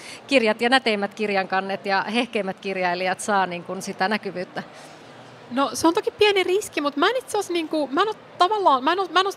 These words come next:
Speaker 2: tässä niinku siis ollenkaan samasta syystä huolissaan. Ää, siis mä itse asiassa tuolla niinku, siis, ää, itse en ole Instagrammaa, mä siis Kirjagrammin puolella, siellähän tehdään siis, suurin osa tekee oikeasti niinku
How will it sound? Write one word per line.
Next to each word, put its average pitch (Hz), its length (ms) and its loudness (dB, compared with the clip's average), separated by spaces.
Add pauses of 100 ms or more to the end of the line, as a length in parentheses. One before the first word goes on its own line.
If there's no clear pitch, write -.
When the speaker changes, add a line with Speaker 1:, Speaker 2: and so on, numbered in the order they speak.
Speaker 2:
tässä - 140 -6
niinku 311 140 -8
siis 285 240 -4
ollenkaan 311 360 2
samasta 311 340 -2
syystä 202 240 -4
huolissaan. 220 520 0 (380)
Ää, 254 160 6
siis 269 160 -8
mä 339 80 0
itse 392 140 -4
asiassa - 220 -6
tuolla 349 200 2
niinku, 311 340 -4 (100)
siis, 277 320 -6
ää, 269 180 6
itse 330 300 0
en 294 120 0
ole 262 140 -2
Instagrammaa, 240 600 -2
mä 254 100 -6
siis - 160 -12
Kirjagrammin 330 480 -2
puolella, 254 220 2
siellähän 302 300 -4
tehdään 311 240 0
siis, 277 320 -8 (480)
suurin 349 320 2
osa 330 120 -2
tekee - 280 -2
oikeasti 277 280 -2
niinku 254 160 -6